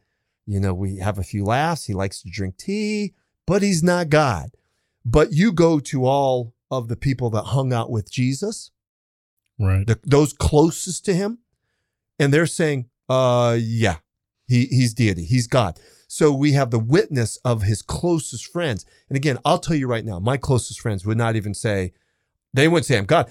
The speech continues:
Speaker 1: They, they, they wouldn't say, "I don't even think you're, like, uh, even close to the prophet level." I mean, if, if, you know, you could maybe reach to <laughs> maybe a nice guy level, but nothing beyond that. So
Speaker 2: Uh, this is a, a very interesting statement, but I,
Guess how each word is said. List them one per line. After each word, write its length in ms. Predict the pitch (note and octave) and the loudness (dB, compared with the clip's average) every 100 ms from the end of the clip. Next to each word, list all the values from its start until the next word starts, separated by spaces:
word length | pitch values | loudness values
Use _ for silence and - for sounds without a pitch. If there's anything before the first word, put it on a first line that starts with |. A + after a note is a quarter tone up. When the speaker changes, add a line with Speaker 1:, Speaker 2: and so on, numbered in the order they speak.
| - | -4
Speaker 1:
They, 160 | - A#3 | -2 0
they, 220 | D#3+ E3 | 0 0
they 100 | D#3+ | 2
wouldn't 200 | G3+ D#3 B2 | 4 2 0
say, 160 | F#2 - _ | -4 -6 _
"I 60 | - | -4
don't 80 | C#4+ | -2
even 100 | E3+ | 0
think 180 | A#2+ - | -2 -2
you're, 160 | A#2+ G2+ | -2 -2
like, 200 | G2+ - _ | -4 -6 _
uh, 100 | C3 - | -16 -16
even 300 | F#3+ C#3 A2 | -10 -8 -6
close 240 | - B2+ - | -4 -4 -4
to 80 | |
the 80 | - | -10
prophet 480 | - B2 A#2 A2+ - | -4 -2 0 -2 -8
level." 300 | F#2 E2+ F2 | -8 -8 -4
I 100 | C#3+ | -2
mean, 180 | E3+ E3+ | 0 2
if, 160 | D3+ A3+ | 2 2
if, 260 | D4 E3+ - | -2 -2 -8
you 260 | C4 F3+ F#3 | -6 0 2
know, 100 | D3+ | 0
you 200 | D3 B3 | 0 -2
could 220 | G#3 C3+ | -2 2
maybe 240 | D#3+ F#3+ | 2 4
reach 320 | D#3+ E3+ E3 - | 4 2 0 0
to 260 | D#3 C3 A2 C#3+ - | 2 2 -2 -8 -10
<laughs> 200 | _ _ | _ _
maybe 720 | A#2+ C#3+ D#3+ F#3 G3+ G#3 G#3+ _ _ - | 2 2 2 2 0 0 -2 _ _ -2
a 80 | |
nice 400 | C3+ C#3 F3+ D3 - | 0 2 0 -2 -2
guy 240 | E3 F#3+ | 0 0
level, 340 | G3+ A3 A3 | 2 2 2
but 180 | E3 C3 | 0 2
nothing 340 | D#3 A3 - F#3 | 2 0 -2 0
beyond 400 | F#3 F3+ A3 D#3 | 2 2 2 0
that. 200 | E2+ - | -2 -6
So 380 | - D3 B2+ G#2+ - _ _ _ B2+ | -4 0 2 0 -8 _ _ _ -4
Speaker 2:
Uh, 120 | C3 - | -4 0
this 200 | C#3+ - | -2 0
is 100 | A#2+ | -2
a, 200 | A#2 A2 - _ _ _ _ _ _ _ - | 0 -2 -6 _ _ _ _ _ _ _ -2
a 60 | |
very 340 | A2+ C#3 B2+ B2 | 2 2 2 0
interesting 640 | B2+ B2+ A2 - G#2+ G#2 | 0 2 0 0 0 0
statement, 720 | - C3 B2 B2 A2 D#3+ - | 0 0 0 -2 -4 -6 -4
but 160 | B2 A2 | -2 -2
I, 140 | - | 0